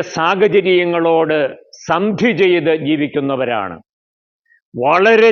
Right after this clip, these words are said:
ചുരുക്കം ആൾക്കാർ മാത്രമാണ് തിന്മയ്ക്കെതിരെ ശബ്ദമുയർത്തുന്നത്, നിലപാട് സ്വീകരിക്കുന്നത്, തിന്മയെ ഉച്ചാടനം ചെയ്യേണ്ടതാണ് എന്ന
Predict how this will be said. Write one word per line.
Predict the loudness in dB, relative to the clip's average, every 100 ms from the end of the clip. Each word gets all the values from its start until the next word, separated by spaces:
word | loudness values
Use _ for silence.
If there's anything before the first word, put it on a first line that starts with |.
| 2
ചുരുക്കം | 0 0 0 0
ആൾക്കാർ | 0 0 2 2 2 -2
മാത്രമാണ് | -2 -2 -2 -2 -2 -4 -4
തിന്മയ്ക്കെതിരെ | -4 -2 -4 -4 -2 0 0 -2 -4 -14 _ _ _ -12
ശബ്ദമുയർത്തുന്നത്, | -4 -2 0 0 2 0 0 -2 -4 -2 -2 -2 -4 -6 _ _ -6 -4
നിലപാട് | 0 2 2 2 0 0
സ്വീകരിക്കുന്നത്, | 0 0 0 -2 -4 -4 -2 -2 -4 -6 _ _ _ _ _ _ _ _ _ _
തിന്മയെ | 0 0 2 2 2 2 2 0 0
ഉച്ചാടനം | -4 -4 0 2 2 2 0 -2
ചെയ്യേണ്ടതാണ് | -2 0 0 -2 -2 -2 -2 -2 -2 -2 0
എന്ന | 0 0